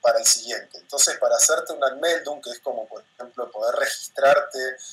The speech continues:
en un domicilio, tenés que tener una cuenta de banco. Para tener la cuenta de banco está conectado con el, con el, con el que tengas aprobación de un seguro médico. El seguro médico, para entrar en una aseguradora médica,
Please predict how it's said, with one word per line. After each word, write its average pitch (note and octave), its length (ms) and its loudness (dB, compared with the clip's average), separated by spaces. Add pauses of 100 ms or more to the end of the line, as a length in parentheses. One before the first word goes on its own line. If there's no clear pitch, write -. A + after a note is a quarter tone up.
(140)
en G#2 100 -20
un B2 120 -18
domicilio, D#3 760 -2 (440)
tenés C3 200 -14
que C3 120 -14
tener B2 240 -12
una A#2 200 -4
cuenta C3 300 -4
de A2+ 120 0
banco. C3+ 540 2
Para A2 220 2
tener B2 240 -8
la B2 140 0
cuenta B2 260 -2
de A2+ 120 2
banco C3 340 0
está B2 240 2 (500)
conectado B2 640 2
con G#2+ 160 -12
el, G2+ 380 -20
con G#2 220 -16
el, G2 120 -20
con G2+ 140 -20
el - 60 -20
que - 420 -20
tengas A#2+ 600 0
aprobación A2 640 -4
de A#2 80 -18
un A2 60 -6
seguro G#2+ 440 -2
médico. C3+ 680 -4 (360)
El A#2 120 -8
seguro C3 420 2
médico, D#3 300 -2
para A#2 160 4
entrar D#3 320 2
en C#3 100 -6
una C#3+ 180 -2
aseguradora B2 680 2
médica, C#3+ 400 -6